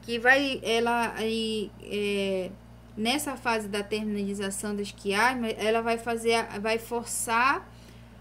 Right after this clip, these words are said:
é, esse emparelhamento desses cromossomos ainda mais, e aonde ocorrer, a-, onde esses cromossomos, eles forem unidos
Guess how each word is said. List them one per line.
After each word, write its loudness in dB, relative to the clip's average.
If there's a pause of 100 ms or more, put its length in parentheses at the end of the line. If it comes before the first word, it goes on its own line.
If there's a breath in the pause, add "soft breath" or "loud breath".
(180)
é, 6
esse 6
emparelhamento 2
desses 0
cromossomos -2
ainda 0
mais, -2 (640 loud breath)
e 2 (640)
aonde 2
ocorrer, 2 (160)
a-, 0
onde -2
esses -4
cromossomos, -4
eles 0
forem -2
unidos -2